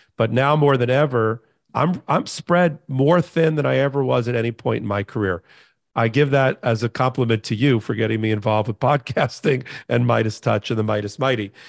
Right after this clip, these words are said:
If you're, if you're losing leads or clients or visitors to your website, or you're missing calls, God forbid, that can grow your business, you need to delegate those frontline conversations to the best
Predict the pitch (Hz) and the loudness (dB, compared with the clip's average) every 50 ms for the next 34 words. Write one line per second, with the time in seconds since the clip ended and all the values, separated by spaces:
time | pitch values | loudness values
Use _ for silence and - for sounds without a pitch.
0 | - - - 139 131 135 135 143 143 135 131 - - 147 143 131 - 147 143 135 | -14 -6 -2 -2 -2 -2 -2 -2 -2 -2 -4 -4 -2 -2 -2 -2 -2 -4 -4 -4
1 | 127 139 175 214 233 190 185 175 156 147 143 156 180 196 180 160 147 127 120 139 | -2 -2 -2 -2 -2 0 -2 -2 -2 0 0 0 0 0 0 -2 -2 -2 -2 -4
2 | 113 - - - 143 160 175 175 151 123 113 - - 120 107 104 143 175 185 156 | -6 -6 -4 -2 0 0 2 2 2 0 -2 -2 -6 -6 -4 0 0 0 0 0
3 | 139 113 110 110 - - 131 113 113 110 117 127 147 147 - - 123 107 101 - | -2 -2 -2 -4 -6 -8 -8 -6 -4 -2 0 -2 -2 -2 -4 -6 -6 -6 -6 -8
4 | - - - - - - 131 123 120 120 123 165 160 - 151 120 110 - - - | -10 -16 -20 -20 -12 -4 -2 0 0 0 0 0 -2 -2 -2 -4 -6 -6 -4 -2
5 | 165 190 175 143 120 - - 131 117 110 110 - - 120 104 104 117 117 120 120 | 0 2 2 0 0 -2 -4 -4 -4 -4 -6 -8 -10 -10 -8 -4 -4 -4 -4 -4
6 | 131 123 - 117 107 107 - 131 143 151 143 123 117 104 98 139 180 190 - 135 | -6 -8 -8 -10 -12 -8 -4 -2 -2 -2 -2 -2 -4 -4 -2 -2 -2 -2 -4 -8
7 | 110 107 107 - - - _ _ _ _ _ _ - 123 131 143 180 196 151 - | -10 -10 -10 -12 -16 -20 _ _ _ _ _ _ -6 -2 -2 0 0 -2 -2 -4
8 | 143 123 117 151 175 202 202 180 123 139 135 131 - - 139 131 120 - - - | -4 -2 0 0 2 2 0 0 -2 -2 -4 -4 -2 -2 -4 -4 -4 -6 -8 -4
9 | - 156 165 208 - 151 143 143 143 139 - 139 139 135 117 127 - - 151 165 | -2 -2 0 0 0 0 0 0 -2 -2 -2 -2 -4 -2 -4 -6 -6 -2 -2 -2
10 | 175 - - 123 110 - - _ - _ _ - - 165 165 156 135 120 151 175 | -2 -4 -6 -8 -8 -10 -16 _ -20 _ _ -6 -4 -2 -2 -2 0 0 0 2
11 | 196 190 139 123 - 160 147 110 98 - - - - | 0 0 -2 0 0 0 0 0 -2 -6 -14 -18 -20